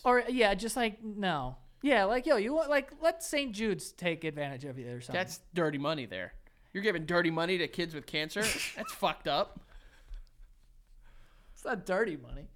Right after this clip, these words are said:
Speaker 2: Ah, this guy's sending you fucking
Speaker 1: It's not blood money. It's foot money.
Speaker 2: It's not blood money. You are, you are correct.
Speaker 1: It's like foot money.
Speaker 2: Foot money is a weird word.
Speaker 1: Foot money?
Speaker 2: Can you grab things with your feet?
Speaker 1: Hell yeah.
Speaker 2: Like, like
Speaker 1: The other day, I, I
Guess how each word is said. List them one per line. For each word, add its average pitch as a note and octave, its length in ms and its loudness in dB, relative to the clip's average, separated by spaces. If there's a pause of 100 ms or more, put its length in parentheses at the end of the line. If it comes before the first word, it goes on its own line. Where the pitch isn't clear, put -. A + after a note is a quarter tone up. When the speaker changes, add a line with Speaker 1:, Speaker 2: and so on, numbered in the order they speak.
(240)
Speaker 2:
Ah, G3+ 240 0
this F3 160 -6
guy's D3+ 240 0
sending F3 340 0
you E3 160 0
fucking E3+ 680 -2
Speaker 1:
It's - 80 -12
not C#4 180 10
blood G#3+ 220 10
money. C#3 260 -2
It's C3 140 -6
foot G#3+ 200 -2
money. B2 320 -8 (120)
Speaker 2:
It's E3+ 160 -12
not F3 160 2
blood C#3 200 -2
money. G#2+ 200 -8
You C3 160 -6
are, D3 200 0
you C#3+ 140 -8
are D3 80 -2
correct. B2 580 -6
Speaker 1:
It's - 160 -10
like G#4 140 -2
foot G#4 320 -2
money. C4 300 0 (460)
Speaker 2:
Foot - 120 -2
money A#3+ 180 -6
is D#3 80 -8
a C#3 60 -8
weird C#3+ 380 -6
word. G2 360 -10 (460)
Speaker 1:
Foot B3+ 260 -2
money? D4 300 -4 (380)
Speaker 2:
Can A3+ 100 0
you A#4 80 -8
grab A3 240 0
things A#3 180 -6
with A3+ 80 -6
your A3+ 120 -6
feet? A#3+ 320 -10 (340)
Speaker 1:
Hell D4 220 -2
yeah. D#3 260 0
Speaker 2:
Like, D#3+ 220 -2 (100)
like C#3+ 380 -4 (280)
Speaker 1:
The A#3 60 10
other D4 100 8
day, C4+ 180 6
I, G#3+ 120 6 (180)
I F3+ 80 -4